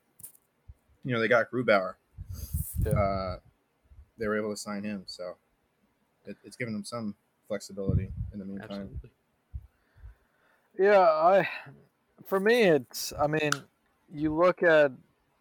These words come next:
Speaker 2: you just look at it overall. Thi-, this was a big moment, not just for Seattle, but the entire N H L, because, I mean, this was the first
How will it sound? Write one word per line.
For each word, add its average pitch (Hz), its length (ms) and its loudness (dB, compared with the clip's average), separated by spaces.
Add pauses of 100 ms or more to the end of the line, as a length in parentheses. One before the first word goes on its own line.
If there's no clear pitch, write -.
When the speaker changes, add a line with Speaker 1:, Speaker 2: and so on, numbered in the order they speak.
(1900)
Speaker 2:
you 170 100 -10
just 208 220 2
look 185 180 6
at 165 140 8
it 151 120 6
overall. 123 760 4 (500)
Thi-, 208 280 8
this 196 260 4
was 233 100 -2
a 196 60 4
big 156 300 2 (140)
moment, 143 180 -6
not 135 180 2
just 127 160 -6
for 123 140 -4
Seattle, 117 500 2
but 107 180 -4
the 110 80 -6
entire 113 540 0 (280)
N 120 140 -6
H 117 280 -4
L, 110 500 4
because, 113 540 -2
I 123 80 0
mean, 131 120 -6
this 143 120 -2
was 139 160 -8
the 120 80 -8
first 131 300 -2